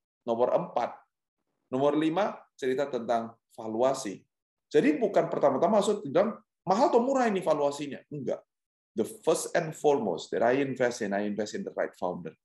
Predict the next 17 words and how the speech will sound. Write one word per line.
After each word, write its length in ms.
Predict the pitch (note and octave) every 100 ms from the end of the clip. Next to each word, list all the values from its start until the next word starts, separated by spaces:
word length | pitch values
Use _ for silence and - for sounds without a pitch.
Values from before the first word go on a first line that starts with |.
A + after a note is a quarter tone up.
| _
Kenapa? 560 | - E3 G#3 G#3 A#2+ - - _
Karena 240 | - A2+ D3+
right 240 | C#3+ G#2
founder 240 | A2 G#2 G#2
itu 400 | D#2 - F#3 F#3+
tangan 320 | - A#2 A2+ A2
kiri 240 | A2 G#2+
dia, 160 | G#2 B2
dia 160 | A#2+
punya 160 | A2+ E2+
why, 320 | C#2+ F2+ A#2 - _ _
tangan 320 | - A2 G#2
kanan 320 | - G#2+ G#2 A2+
dia, 80 |
dia 160 | B2+ B2
punya 320 | G2+ G2 C#2+ - _ - -
how. 240 | F#2 -